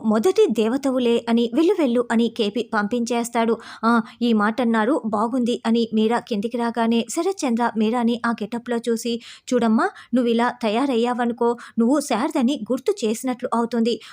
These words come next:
మనం మనలా ఉండాలి కానీ పక్క వాళ్ళని ఇమిటేట్ చేయకూడదు" అని శరత్చంద్ర చెప్తే,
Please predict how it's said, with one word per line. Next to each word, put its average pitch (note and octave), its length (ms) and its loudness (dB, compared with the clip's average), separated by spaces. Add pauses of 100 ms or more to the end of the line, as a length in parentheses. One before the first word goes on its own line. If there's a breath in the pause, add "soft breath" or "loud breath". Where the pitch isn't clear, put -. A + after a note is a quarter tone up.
మనం A3 300 2
మనలా A3+ 320 0
ఉండాలి A#3 360 -2
కానీ A#3 260 -2
పక్క - 300 -6
వాళ్ళని A#3 480 0
ఇమిటేట్ F4+ 420 0
చేయకూడదు" A#3 640 0
అని A3+ 260 2
శరత్చంద్ర A#3 560 -4
చెప్తే, A#3 360 -2